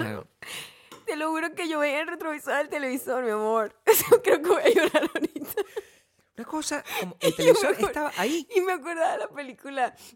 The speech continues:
Speaker 2: La Inteligencia Artificial,
Speaker 1: Inteligencia Artificial,
Speaker 2: en donde
Speaker 1: como dejamos al
Speaker 2: dejan al
Speaker 1: niñito.
Speaker 2: niñito que estaba
Speaker 1: Al niñito
Speaker 2: en
Speaker 1: ahí.
Speaker 2: perfecto estado, pero
Speaker 1: Exacto.
Speaker 2: chao, <laughs> Dios, coño.
Speaker 1: Ahí tirado, en la nada, el televisorcito <laughs> sin pierna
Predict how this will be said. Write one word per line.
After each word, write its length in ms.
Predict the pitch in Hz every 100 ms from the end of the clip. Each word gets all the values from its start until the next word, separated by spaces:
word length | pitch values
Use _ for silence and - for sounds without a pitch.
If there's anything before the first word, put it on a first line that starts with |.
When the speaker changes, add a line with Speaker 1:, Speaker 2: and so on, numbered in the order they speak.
| _
Speaker 2:
La 160 | 208 240
Inteligencia 640 | 226 220 240 247 214 233
Artificial, 360 | - 277 214
Speaker 1:
Inteligencia 440 | 175 160 147 180 208
Artificial, 160 | - 277
Speaker 2:
en 60 |
donde 40 | 320
Speaker 1:
como 100 | 311
dejamos 200 | - -
al 80 | -
Speaker 2:
dejan 160 | - -
al 60 | 320
Speaker 1:
niñito. 140 | 320
Speaker 2:
niñito 300 | 311 320 453 494
que 80 |
estaba 260 | 427 320 294
Speaker 1:
Al 40 | 254
niñito 220 | 480 -
Speaker 2:
en 60 | 349
Speaker 1:
ahí. 60 |
Speaker 2:
perfecto 180 | - 359
estado, 340 | - 466 403 302
pero 140 | 311
Speaker 1:
Exacto. 320 | 320 - - 539
Speaker 2:
chao, 140 | - 349
<laughs> 220 | 370 359
Dios, 180 | 494 - 480 - -
coño. 120 | - -
Speaker 1:
Ahí 160 | 170 -
tirado, 480 | 208 226 262 370 - _ _ - - -
en 220 | 196 190
la 80 | 185
nada, 340 | 202 247 359 _ - - 831
el 120 | 220
televisorcito 760 | 226 214 214 214 202 269 269 349
<laughs> 40 |
sin 240 | - 262 247
pierna 420 | 302 302 359 440